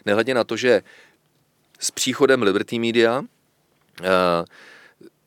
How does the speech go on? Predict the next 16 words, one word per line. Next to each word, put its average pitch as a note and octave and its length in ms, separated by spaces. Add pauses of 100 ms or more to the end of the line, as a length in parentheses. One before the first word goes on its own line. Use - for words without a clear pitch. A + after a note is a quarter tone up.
(280)
začali A#2 580
manažeři, A2+ 800
eh, - 140 (300)
firmy, A2+ 680
eh, G2 220
počítat A2 600
i A2+ 120
jakousi A2 500
v - 100
uvozovkách G#2+ 520
sledovanost A2 800
v, G#2+ 220
v G2+ 100
digitálním G#2 560
prostoru. G2 480
Oni G#2+ 420